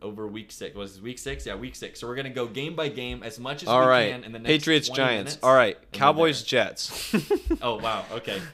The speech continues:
Speaker 1: We're
Speaker 2: Patriots,
Speaker 1: really, we're
Speaker 2: Giants
Speaker 1: really
Speaker 2: is
Speaker 1: moving
Speaker 2: not
Speaker 1: fast.
Speaker 2: needed to be talked about, although the Giants did hang in the game for a little while.
Speaker 1: Well, and let's go back to the other point. Giants are one game out of the N F C East lead.
Speaker 2: Let's go look at their schedule.
Speaker 1: Evan Ingram's coming back.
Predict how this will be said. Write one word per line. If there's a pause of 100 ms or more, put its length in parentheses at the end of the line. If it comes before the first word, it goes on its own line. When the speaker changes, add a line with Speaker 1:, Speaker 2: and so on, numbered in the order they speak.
(120)
Speaker 1:
We're
Speaker 2:
Patriots,
Speaker 1:
really,
we're
Speaker 2:
Giants
Speaker 1:
really
Speaker 2:
is
Speaker 1:
moving
Speaker 2:
not
Speaker 1:
fast.
Speaker 2:
needed
to
be
talked
about,
although
the
Giants
did
hang
in
the
game
for
a
little
while. (240)
Speaker 1:
Well,
and
let's
go
back
to
the
other
point. (640)
Giants
are
one
game
out
of (560)
the
N
F
C
East
lead.
Speaker 2:
Let's
go
look
at
their
schedule.
Speaker 1:
Evan
Ingram's
coming
back.